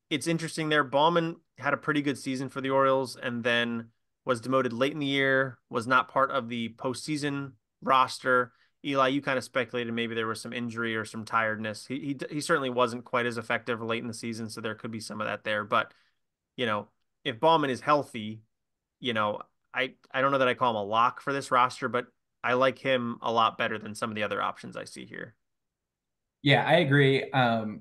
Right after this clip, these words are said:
Speaker 2: I, I was doing some, uh, like, data diving on Wanda St. Charles and kinda trying to, like, understand exactly how good his fastball is. Um, and I,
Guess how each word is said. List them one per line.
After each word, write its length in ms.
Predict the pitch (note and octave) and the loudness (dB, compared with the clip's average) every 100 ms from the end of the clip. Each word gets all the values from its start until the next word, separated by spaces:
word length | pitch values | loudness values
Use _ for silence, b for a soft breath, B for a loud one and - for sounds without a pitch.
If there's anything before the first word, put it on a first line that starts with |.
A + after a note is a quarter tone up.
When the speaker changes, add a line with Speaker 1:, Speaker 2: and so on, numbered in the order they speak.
| - | 0
Speaker 2:
I, 220 | C#3 C#3+ - - | 2 2 0 4
I 80 | C#3 | 6
was 200 | C3 C3 | 4 4
doing 420 | C3+ C3+ C3 B2+ | 4 4 2 -2
some, 480 | - B2+ A2+ G#2+ - _ _ _ _ _ | -2 0 0 -2 -10 _ _ _ _ _
uh, 420 | A2+ A2 G2+ F#2 - - | -2 0 0 0 -4 -8
like, 380 | A#2+ G#2+ G2 - _ _ _ _ _ | -6 -6 -6 -14 _ _ _ _ _
data 220 | B2+ B2 | 0 0
diving 420 | A#2 A#2 A#2+ A2+ A2 | 2 4 4 2 0
on 180 | A2 | 0
Wanda 220 | A2+ A#2 A#2 | 0 0 -2
St. 220 | - A2 | -2 -2
Charles 640 | - A2+ G#2+ G2+ G2+ - C#3+ | 0 0 0 -2 -6 -10 -8
and 160 | A#2+ A2+ | -8 -2
kinda 380 | A#2+ A2+ G#2+ G2 | 0 0 -2 -2
trying 280 | - A2+ | -2 -2
to, 180 | G#2+ G#2+ A2 | -2 -8 -6
like, 200 | G#2+ - | -8 -2
understand 580 | A#2+ A2+ - A2 G#2+ G2+ | -2 -2 -2 -2 -2 -6
exactly 420 | A#2 A#2+ A#2 A#2+ | 0 2 2 0
how 140 | A2 A#2 | 0 0
good 280 | A2+ A2+ | 0 -2
his 220 | - A2 - | -2 -4 -2
fastball 640 | G#2+ G#2 A2+ G#2+ G#2 G#2+ | -2 0 0 0 -2 -6
is. 200 | G#2+ - _ b b b b | -8 -14 _ b b b b
Um, 320 | A#2+ A#2 A2 - | -2 0 -2 0
and 280 | C3+ A#2+ A#2 | 2 4 4
I, 320 | B2+ B2 | 6 6